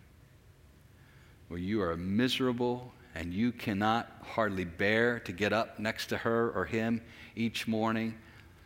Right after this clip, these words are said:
and each day you are reminded about how miserable you are. And maybe if you're ladies, maybe you're like some of the women have came to see me over the years. Uh, it was interesting how many times I had different women use this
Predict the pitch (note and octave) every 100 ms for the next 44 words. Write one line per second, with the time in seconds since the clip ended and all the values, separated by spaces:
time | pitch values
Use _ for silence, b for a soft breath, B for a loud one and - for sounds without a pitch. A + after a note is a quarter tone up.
0 | B B - - F#2+ F#2+ A#2 - A#2 A2
1 | A2 G#2 G2+ F#2+ F2+ F2+ F#2 G#2 G#2+ G2
2 | F2 - - - F#2+ G2 A2+ G#2+ A2+ G#2+
3 | G#2+ G#2+ G#2 G#2+ F#2 F#2 F#2 F2+ F#2 -
4 | - - - - - - - - - -
5 | - - - - F#2 F#2 G#2 A#2+ A2 G2
6 | G#2 G2 A2 A2 G#2+ G#2 G#2+ G#2+ G2+ F#2+
7 | G2 F#2+ - A2 G2+ G2 G#2 G2 F#2+ -
8 | - - A2 F#2+ - A#2 G#2+ G#2+ G2 F#2
9 | F#2+ F#2+ F#2 - B B B B F#2+ -
10 | G#2 F2+ - - F#2 G#2+ - G#2 - F#2+
11 | - - G#2+ G#2+ G#2+ G#2+ G2 - G#2+ G2
12 | F#2+ G2 F2+ G2 F2+ F2 G#2+ - G2 G#2
13 | G2+ F2+ F2+ F#2+ F2+ - G#2+ -